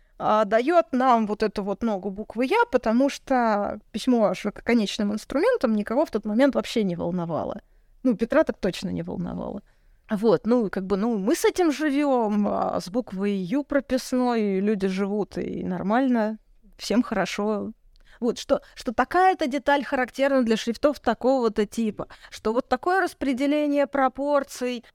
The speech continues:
вызывает, вот, тянет за тоб-, за собой вот такие-то, такие-то последствия. И это можно изучать всю последующую жизнь.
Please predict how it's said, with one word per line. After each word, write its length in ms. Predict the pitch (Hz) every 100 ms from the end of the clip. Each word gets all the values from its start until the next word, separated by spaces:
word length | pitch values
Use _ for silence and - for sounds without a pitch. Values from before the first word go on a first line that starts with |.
| -
вызывает, 720 | 226 226 269 294 311 294 -
вот, 300 | 240 208 -
тянет 340 | 302 285 247
за 80 | 220
тоб-, 340 | 240 254 196 214
за 100 | 226
собой 300 | 269 254 262
вот 120 | 226
такие-то, 480 | 220 - 285 262 208
такие-то 460 | 214 - 254 -
последствия. 560 | 277 220 - 233 - 147
И 40 |
это 240 | 175 466 294
можно 420 | 254 339 277 240
изучать 480 | 208 208 - 311 269
всю 180 | - 285
последующую 720 | 240 - 240 208 196 - 196
жизнь. 360 | 208 175 185